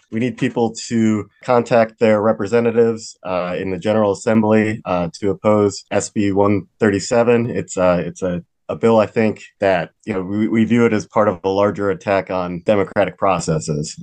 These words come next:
And, uh, it's a, you know, violation of spirit of the Home Rule Amendment. And we just need supporters from Ohio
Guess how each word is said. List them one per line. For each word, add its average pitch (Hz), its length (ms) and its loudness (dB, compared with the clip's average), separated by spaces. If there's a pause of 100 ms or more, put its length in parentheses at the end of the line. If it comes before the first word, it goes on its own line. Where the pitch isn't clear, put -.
(120)
And, 82 360 -6
uh, 82 280 -4 (120)
it's 90 300 -8
a, 87 320 2
you - 140 -6
know, 90 100 0
violation 98 540 2
of 85 100 -2
spirit 98 580 2
of 90 460 2 (200)
the 90 80 -4
Home 101 220 0
Rule 120 180 6
Amendment. 117 540 4 (640)
And 87 540 -4 (100)
we 107 140 -2
just 101 180 -4
need 104 180 -2
supporters 104 560 0
from 98 240 -6
Ohio 98 400 0